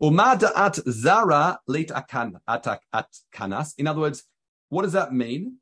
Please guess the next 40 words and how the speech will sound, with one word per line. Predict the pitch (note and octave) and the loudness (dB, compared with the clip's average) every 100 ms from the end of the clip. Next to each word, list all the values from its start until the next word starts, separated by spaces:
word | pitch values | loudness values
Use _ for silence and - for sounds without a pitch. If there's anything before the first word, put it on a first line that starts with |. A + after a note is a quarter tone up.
| _ - | _ 0
Oh, | D#3+ | 2
I | D3 | 2
missed | E3+ - | -2 -6
one, | G2+ F2+ | -10 -4
sorry. | A#2+ B2+ | -2 0
"V'nisin | D3+ E3 C#4+ - A3+ F#3+ | 2 2 0 -2 -4 -4
late | D3+ F3 F#3 - | -2 -2 -2 -4
at | C#3 | -6
chami." | - A2+ G2+ A#2 G#3+ - _ _ _ _ | -8 -12 -8 -8 -10 -16 _ _ _ _
What | - B3 | 2 4
is | A#3 | 4
it? | G3+ | 2
You | D#3+ | 2
won't | E3+ F#3 F#3 | 6 6 4
see | F3 C#3 | 2 4
Nisan. | B2+ B2 C3 D3 | 4 2 -4 -4
It's | E3+ | -4
talking | G#3 G3+ | -4 0
about | G3+ E3 | 0 0
Nisim. | E3 F3+ B3+ B3+ - C3+ G2+ F#2 | -4 -2 -2 -4 -6 -8 -8 -10
According | - G3+ G3 | -8 -6 -2
to | E3+ | -2
Reb | C3+ | -2
Chaim, | - F3 G3+ E3+ | -2 -4 -2 -4
it | C3 | -6
means | C3+ C#3 E3 F3 - _ | -6 -6 -6 -8 -14 _
you | D3 G#3 | -4 -2
won't | A3+ A3+ F3+ | -2 -4 -2
get | F#3 E3+ | -4 -6
sick | - B3 A#3+ | -8 -8 -8
that | - | -8
you'll | D#3+ E3 | -6 -4
need | F3+ F#3 | -4 -4
to | E3+ | -4
rely | E3+ E3+ | -2 -2
on | E3 | -2
miracles | F#3+ G3+ G3 D3+ C#3+ - | -2 -2 -4 -8 -8 -10
to | D3 D3+ E3 E3+ - _ | -6 -2 0 -2 -8 _
heal | - C#4 D#4+ | -4 -2 -2
you. | D3+ E2+ | -4 -10